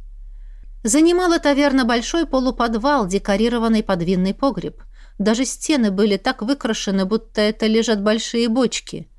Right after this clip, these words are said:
Бутылки самых различных форм и цветов размещались на полках и в других, порой самых неожиданных местах.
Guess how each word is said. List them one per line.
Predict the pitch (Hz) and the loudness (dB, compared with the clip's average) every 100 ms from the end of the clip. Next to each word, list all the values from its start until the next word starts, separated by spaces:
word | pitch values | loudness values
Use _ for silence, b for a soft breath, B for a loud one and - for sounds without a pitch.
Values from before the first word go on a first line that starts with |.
| - - - - - - - - - | -20 -20 -20 -20 -20 -20 -20 -20 -4
Бутылки | 233 277 285 311 294 - | 2 2 4 2 4 0
самых | - 320 311 285 | 0 2 2 2
различных | 269 262 262 - 233 226 | 0 2 0 0 -2 -4
форм | - 262 220 208 | -2 0 2 0
и | |
цветов | - 214 226 285 285 | 0 -2 0 -2 -2
размещались | 202 196 202 - 262 233 214 | -2 0 -2 -2 0 0 0
на | 214 208 | -2 -2
полках | - 277 294 185 - - B B B | -2 -2 -2 -4 -6 -14 B B B
и | 247 240 | 0 2
в | |
других, | 208 220 226 220 294 - | 4 2 2 2 0 0
порой | 202 202 202 | 0 2 0
самых | - 202 247 - | 0 0 0 0
неожиданных | 285 277 254 180 185 214 - | 0 2 0 0 0 0 -2
местах. | 254 - - 240 - - | -6 -4 -2 -2 -4 -18